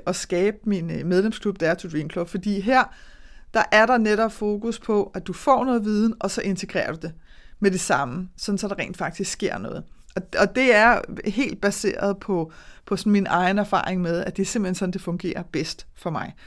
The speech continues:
Og alligevel så har jeg, øh, skulle snuse til det nogle flere gange, og der, hvor jeg sådan kan falde i med det, det er, hvis jeg virkelig godt kan lide den person, som står bag. Øh, hvis jeg virkelig synes, at personen, personen har måske en podcast,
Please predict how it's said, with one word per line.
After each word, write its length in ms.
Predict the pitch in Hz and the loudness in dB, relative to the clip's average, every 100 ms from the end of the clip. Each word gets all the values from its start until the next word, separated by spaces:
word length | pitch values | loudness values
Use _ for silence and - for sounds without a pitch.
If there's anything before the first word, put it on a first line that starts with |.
| - | -8
Og 300 | - 233 - | 6 6 8
alligevel 760 | 254 262 262 302 262 208 - 196 | 4 4 4 4 4 2 0 -4
så 240 | - 220 | 2 2
har 200 | 202 226 | 4 2
jeg, 280 | 214 190 170 165 - - - - - | 0 0 -2 -6 -16 -20 -20 -20 -4
øh, 260 | 196 185 180 | 0 2 0
skulle 320 | - - 226 | -6 -2 0
snuse 500 | - 233 220 240 - | 4 6 6 6 2
til 200 | 226 202 | 0 0
det 140 | 214 | 0
nogle 200 | 190 190 | 0 0
flere 260 | 185 196 190 | -2 -2 0
gange, 300 | 156 139 196 | 0 0 0
og 80 | 196 | 2
der, 120 | 240 | 2
hvor 80 | 240 | 4
jeg 140 | 226 | 2
sådan 140 | 233 240 | 2 0
kan 120 | 233 | 0
falde 320 | - 190 190 | 0 0 2
i 320 | 226 208 - - - - - | 0 -2 -8 -20 -20 -16 0
med 160 | 208 | 2
det, 280 | 202 196 196 | 2 2 2
det 140 | - | 0
er, 160 | 185 190 | 2 2
hvis 220 | 208 220 | 2 -2
jeg 100 | 196 | -2
virkelig 260 | 214 220 220 | -2 -2 0
godt 160 | 185 | 0
kan 160 | 185 240 | 0 2
lide 260 | 262 277 233 | 2 4 2
den 140 | - | 0
person, 500 | 208 185 196 - 180 - - - - - | -4 0 0 0 -4 -8 -20 -20 -20 -18
som 340 | - - 202 | -4 2 2
står 180 | 202 - | 4 4
bag. 360 | - 151 - - - - - - | 4 2 -4 -16 -20 -20 -8 0
Øh, 300 | 190 165 - | 2 2 -2
hvis 260 | 160 196 | -4 -2
jeg 80 | 208 | 0
virkelig 260 | 226 220 - | 0 -2 -4
synes, 260 | 220 208 | -2 0
at 140 | 196 190 | 0 -2
personen, 460 | 190 214 196 202 | -2 -4 -2 -4
personen 340 | 190 202 214 196 | -4 -2 0 0
har 100 | 185 | -2
måske 200 | - 156 | -6 -6
en 80 | |
podcast, 540 | 202 262 - 285 262 | 4 4 4 0 0